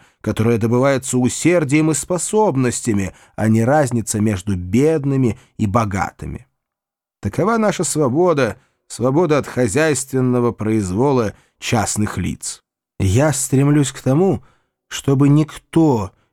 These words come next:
из рождённых по своим способностям повелевать не оставался внизу, и никто не повелевал бы, кто не призван к этому своими дарованиями. Социализм означает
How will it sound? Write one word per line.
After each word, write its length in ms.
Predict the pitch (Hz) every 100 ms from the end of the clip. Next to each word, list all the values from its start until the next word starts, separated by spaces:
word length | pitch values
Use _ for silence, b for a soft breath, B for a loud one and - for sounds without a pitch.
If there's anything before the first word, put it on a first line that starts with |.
| -
из 200 | 117 104
рождённых 760 | 123 113 98 131 127 110 98 -
по 80 |
своим 260 | 98 117 113
способностям 800 | - 117 - 123 110 104 - 101
повелевать 680 | 107 107 117 139 180 - - _ _ _
не 160 | 117 143
оставался 720 | 156 - 156 160 170 156 160
внизу, 580 | 143 151 165 160 226 170 B B B
и 120 | 147
никто 400 | 170 180 - 196
не 160 | 196
повелевал 800 | 190 190 185 190 185 196 196 151 101
бы, 300 | 95 87 - _ _ -
кто 200 | - 120
не 140 | 123
призван 500 | 120 117 165 139 127
к 100 | -
этому 280 | 127 120 117
своими 420 | - 113 110 107
дарованиями. 800 | 107 120 127 107 82 85 71 - _ _ _ _ _
Социализм 760 | - 131 165 180 226 247 190 180
означает 800 | 165 170 - 190 185 160 -